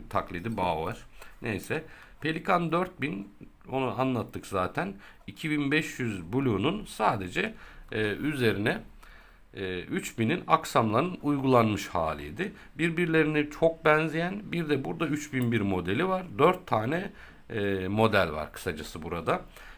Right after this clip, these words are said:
Pelikan Faro. Faro ise bu kalemlere benzemesine rağmen gövdesi, e, metalden,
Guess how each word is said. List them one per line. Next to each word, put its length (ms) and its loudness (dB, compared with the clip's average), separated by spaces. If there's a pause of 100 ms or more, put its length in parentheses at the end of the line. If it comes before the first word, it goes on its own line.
(140)
Pelikan 420 0
Faro. 460 8 (120)
Faro 420 2
ise 360 0 (300)
bu 160 -10
kalemlere 640 2
benzemesine 720 0
rağmen 560 -2
gövdesi, 640 2 (840)
e, 220 0
metalden, 720 2